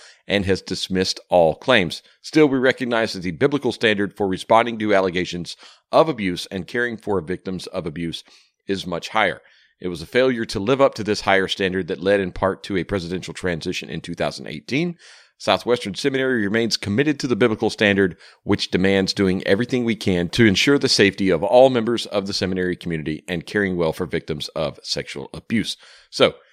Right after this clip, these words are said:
if this dismissal is appealed, we will let you know more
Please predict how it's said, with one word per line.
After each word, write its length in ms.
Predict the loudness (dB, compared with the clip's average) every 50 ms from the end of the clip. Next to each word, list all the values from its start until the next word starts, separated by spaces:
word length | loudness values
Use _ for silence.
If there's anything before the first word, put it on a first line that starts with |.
| _ _ 2
if 220 | 2 2 2 2
this 220 | -4 -4 -4 -2
dismissal 560 | -2 -4 -4 -2 -2 -2 0 2 0 0 0 0
is 400 | 0 2 4 4 2 0 -6 -10 -14 _ _ -6
appealed, 460 | -6 -2 2 2 2 2 2 -2 -6 -12 -20 -20 -20 -20 -20 _ _
we 180 | 0 0 2
will 200 | 2 2 2 2
let 180 | 2 2 0 0
you 100 | -2 -2
know 240 | 0 0 2 0 0
more 600 | 2 4 4 4 4 4 0 -2 -4 -6 -14